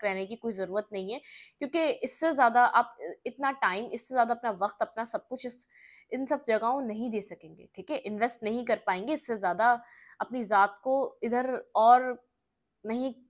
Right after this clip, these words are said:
इन्वेस्ट कर सकते आप, ठीक है? जितना टाइम आप, अ, अब तक दे चुके हैं, इससे ज़्यादा अब आप कुछ और नहीं कर सकेंगे।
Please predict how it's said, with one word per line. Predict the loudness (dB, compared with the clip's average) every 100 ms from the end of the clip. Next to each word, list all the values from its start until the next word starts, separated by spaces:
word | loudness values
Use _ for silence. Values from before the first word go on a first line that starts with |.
| _ -10
इन्वेस्ट | -4 -4 -4
कर | -10
सकते | -10 -12 -16 -16
आप, | -16 -12
ठीक | -10 -8
है? | -8 -10 _ _
जितना | -6 -2 0
टाइम | 2 2 0
आप, | -2 -2
अ, | 2
अब | 2 0 -2
तक | -2
दे | 0 -2
चुके | -2 -8
हैं, | -8
इससे | -8 -2
ज़्यादा | 0 2
अब |
आप | 2 0 -4
कुछ | -2
और | -2
नहीं | -2 -6
कर | -6
सकेंगे। | -10 -14 -20 -20 -20